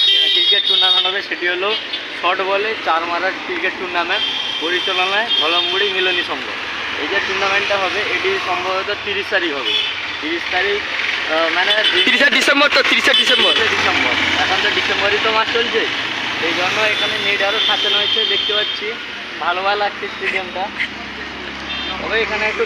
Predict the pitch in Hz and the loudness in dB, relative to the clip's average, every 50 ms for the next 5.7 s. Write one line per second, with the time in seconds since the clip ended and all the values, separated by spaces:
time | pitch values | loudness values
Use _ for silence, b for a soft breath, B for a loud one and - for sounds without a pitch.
0 | - - 202 202 - 196 196 196 196 196 196 - - - 185 190 - - 202 - | -2 -2 -6 -4 -2 0 2 2 2 2 2 0 -2 -2 -2 -4 -2 0 2 2
1 | - 196 190 - - - - - - - - - - - - - - - - - | 4 4 4 4 4 4 4 4 4 4 4 4 4 4 4 4 4 4 4 4
2 | - - - - - - - - - - 247 247 247 247 254 254 254 262 262 254 | 4 4 4 4 4 6 6 6 6 6 4 4 4 4 6 6 6 6 6 6
3 | 262 277 277 - - 247 262 254 - 277 254 - 285 277 285 269 - - 254 269 | 6 4 4 4 4 4 4 6 4 4 4 6 6 6 6 4 4 4 6 6
4 | 269 277 277 285 302 - - - - - - - - - - - - - - - | 6 8 8 6 6 6 4 4 4 4 4 4 4 4 4 6 6 4 4 4
5 | - - - - - - - - - - - - - | 4 4 4 4 6 6 6 6 6 6 6 4 4